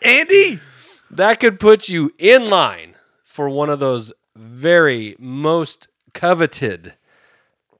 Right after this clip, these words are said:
Speaker 2: Target exclusive retro figures complete sets.
Speaker 1: Six figure complete set currently.
Speaker 2: Six figures currently in this complete set. You're gonna get a Han. You're gonna get a Chewie.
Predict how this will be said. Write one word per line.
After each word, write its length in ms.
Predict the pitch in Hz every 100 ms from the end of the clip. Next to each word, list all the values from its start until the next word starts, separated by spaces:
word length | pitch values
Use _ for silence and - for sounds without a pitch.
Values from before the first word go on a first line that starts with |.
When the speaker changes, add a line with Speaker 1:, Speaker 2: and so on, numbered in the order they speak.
| _ _ _ _ _ _ _ -
Speaker 2:
Target 340 | 147 170 175
exclusive 840 | 165 - 139 123 - 107 104 104 _ _ _ _ _ _ _
retro 560 | 95 110 139 - 151 143
figures 640 | - 127 107 107 104 104 - _
complete 580 | - 127 - 135 131 131
sets. 640 | - - 151 131 - -
Speaker 1:
Six 460 | - - 170 - -
figure 420 | - 120 101 104
complete 420 | - 85 101 110
set 300 | - 107 95 - -
currently. 440 | 151 139 98 85
Speaker 2:
Six 340 | 87 208 220 -
figures 540 | - 185 165 127 113
currently 540 | - - 180 196 190 185
in 140 | 175
this 200 | 156 -
complete 460 | 160 139 143 127 -
set. 440 | - 120 117 123
You're 160 | 131 156
gonna 180 | 170 170
get 180 | 170
a 40 | 170
Han. 440 | 151 110 78 80 _ _ _ _
You're 140 | 120
gonna 180 | 139 156
get 140 | 165
a 60 | 175
Chewie. 480 | - 131 101 78